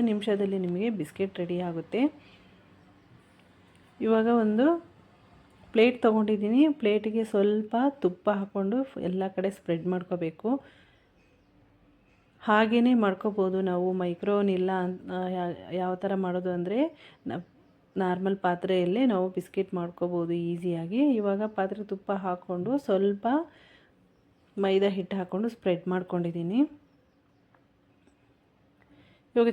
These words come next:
ಚಿಕ್ಕ ಚಿಕ್ಕದಾಗಿ ಒ-, ಬಿಸ್ಕೆಟ್ ಮಾಡ್ಕೊಳ್ತಾ ಇದ್ದೀನಿ. ಆದಷ್ಟು ಚಿಕ್ಕದಾಗಿ ಮಾಡ್ಕೊಳ್ಳಿ. ಇದನ್ನು ಬೇಯೋಕ್ಕಿಟ್ಟಾಗ ಸ್ವಲ್ಪ ಅಗಲ ಆಗುತ್ತೆ.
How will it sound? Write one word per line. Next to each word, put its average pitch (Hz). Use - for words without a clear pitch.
ಚಿಕ್ಕ -
ಚಿಕ್ಕದಾಗಿ 202
ಒ-, 202
ಬಿಸ್ಕೆಟ್ 180
ಮಾಡ್ಕೊಳ್ತಾ 175
ಇದ್ದೀನಿ. 175
ಆದಷ್ಟು 233
ಚಿಕ್ಕದಾಗಿ 208
ಮಾಡ್ಕೊಳ್ಳಿ. 180
ಇದನ್ನು 190
ಬೇಯೋಕ್ಕಿಟ್ಟಾಗ 190
ಸ್ವಲ್ಪ 175
ಅಗಲ 180
ಆಗುತ್ತೆ. 170